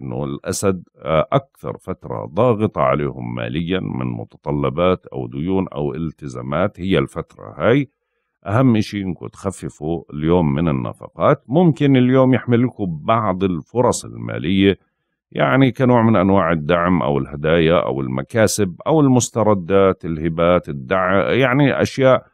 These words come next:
آه، بتيجي غير متوقعة، ولكن إشي متوقع، آه، بده جهد وبده تعب منكم.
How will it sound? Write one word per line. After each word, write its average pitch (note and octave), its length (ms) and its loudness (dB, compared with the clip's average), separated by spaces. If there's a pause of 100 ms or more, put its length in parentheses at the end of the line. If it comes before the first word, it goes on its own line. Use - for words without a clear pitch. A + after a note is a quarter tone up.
(280)
آه، B2 180 4
بتيجي B2 460 2
غير A2 320 2
متوقعة، D#2+ 920 0
ولكن F#2 480 2
إشي A2 240 -4
متوقع، G#2 760 0 (400)
آه، A2+ 300 4 (140)
بده A#2 360 0
جهد F#2 340 2
وبده D2+ 360 0
تعب C2 440 -2 (140)
منكم. F#2+ 680 0